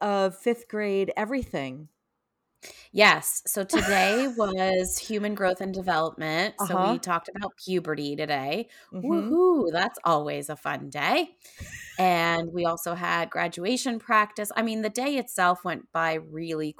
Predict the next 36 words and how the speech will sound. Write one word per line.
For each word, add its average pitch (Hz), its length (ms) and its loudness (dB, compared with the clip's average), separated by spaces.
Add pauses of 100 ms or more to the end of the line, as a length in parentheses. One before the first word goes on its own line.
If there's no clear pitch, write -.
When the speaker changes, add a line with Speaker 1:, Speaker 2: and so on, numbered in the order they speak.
Speaker 1:
Oh, 175 160 4
Speaker 2:
quickly 135 160 4
Speaker 1:
yeah. 117 220 0 (420)
Speaker 2:
because 165 760 0
it - 200 -2
was 156 200 -4
just, - 680 -4 (640)
yeah, 165 240 0 (160)
f-, - 160 -16 (160)
like, 190 160 4
Speaker 1:
Full. 135 80 -2
Speaker 2:
just 160 220 -6 (120)
filled 160 240 2
with 160 160 -4
stuff. - 500 -2
Mm-hmm. 180 160 -6
Speaker 1:
Yeah. 170 320 -4
Speaker 2:
Tomorrow 190 580 2
is 220 160 -2
a 214 60 -2
little 190 220 -2
bit 185 260 -2
more 175 200 -4
stretched 170 340 -6
out. 165 140 2
It's 165 120 -6
just - 220 -4
yearbook 165 420 -2 (140)
signing, 180 800 -2 (400)
but 180 80 0
I 180 100 6
have 175 240 2
a 175 60 2
lot 165 200 2
of, 165 100 -4
like, 165 200 -4